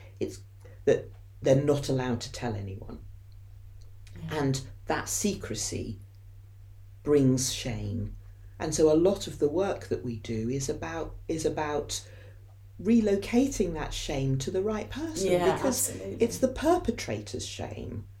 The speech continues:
Speaker 1: not the victim's shame. So, you know, a-, allowing them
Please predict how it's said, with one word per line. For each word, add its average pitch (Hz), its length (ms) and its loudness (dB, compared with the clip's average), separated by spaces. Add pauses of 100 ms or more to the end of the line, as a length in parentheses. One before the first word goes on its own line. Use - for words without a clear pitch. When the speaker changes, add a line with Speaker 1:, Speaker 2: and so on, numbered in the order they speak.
(160)
Speaker 1:
not 175 540 0 (120)
the 180 80 2
victim's 156 580 0
shame. - 540 -8 (260)
So, 165 360 4 (1160)
you - 180 -6
know, 180 160 6
a-, 180 380 4
allowing 185 800 2
them 160 580 -2